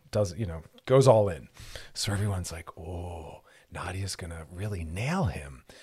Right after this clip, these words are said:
because Lance is only now known for having won all those awards, but then having been found, you know, to have doped.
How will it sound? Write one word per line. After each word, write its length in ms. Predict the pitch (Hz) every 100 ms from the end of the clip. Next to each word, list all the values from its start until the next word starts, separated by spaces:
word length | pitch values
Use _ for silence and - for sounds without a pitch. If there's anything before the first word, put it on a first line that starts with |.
| -
because 400 | 107 123 101 98 - - 110
Lance 340 | 123 131 -
is 100 | 123 -
only 280 | 120 135 139
now 240 | 123 113
known 260 | 107 110 110
for 380 | - 101 95 90
having 480 | - 98 92 90
won 180 | 85 160
all 80 | 113
those 200 | 87 87
awards, 260 | 85 85 -
but 140 | 90
then 160 | 85 82
having 360 | 85 80 87
been 220 | 87 85
found, 540 | 87 82 80 - 82 - - _ _ -
you 80 |
know, 140 | 120 87
to 160 | - 92
have 120 | 82
doped. 420 | - 175 -